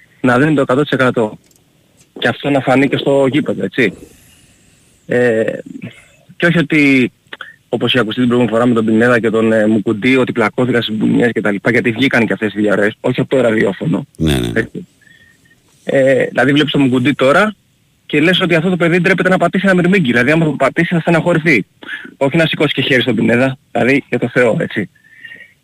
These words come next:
Speaker 1: Όπως επίσης αυτό φάνηκε και από, από την ισοπαλία που είχε η ΑΕΚ στον Πανετολικό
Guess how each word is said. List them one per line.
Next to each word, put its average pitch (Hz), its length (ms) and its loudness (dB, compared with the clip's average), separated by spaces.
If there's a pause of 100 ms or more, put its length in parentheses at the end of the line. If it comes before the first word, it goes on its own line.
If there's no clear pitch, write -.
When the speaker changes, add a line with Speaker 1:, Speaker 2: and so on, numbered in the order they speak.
Speaker 1:
Όπως 180 340 -2
επίσης 185 320 -2
αυτό 185 220 0
φάνηκε 185 400 0
και 175 160 -2
από, 151 220 0 (2500)
από - 240 -4
την 127 120 0
ισοπαλία 113 520 0
που - 120 -4
είχε 151 160 -2
η 143 80 2
ΑΕΚ 156 140 0 (380)
στον 127 140 -2
Πανετολικό 117 680 2